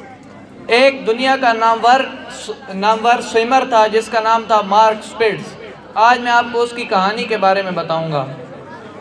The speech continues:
उसने नाइनटीन सेवेंटी टू में जर्मनी में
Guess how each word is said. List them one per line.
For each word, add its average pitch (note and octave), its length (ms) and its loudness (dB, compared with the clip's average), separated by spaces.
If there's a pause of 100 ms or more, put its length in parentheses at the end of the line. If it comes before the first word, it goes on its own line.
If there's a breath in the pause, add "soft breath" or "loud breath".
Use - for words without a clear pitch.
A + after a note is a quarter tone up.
(800)
उसने C4 400 2
नाइनटीन A#3+ 480 -2
सेवेंटी A#3+ 460 -2
टू B3+ 240 -2
में A#3+ 440 -4
जर्मनी A#3+ 440 0
में A#3 400 -2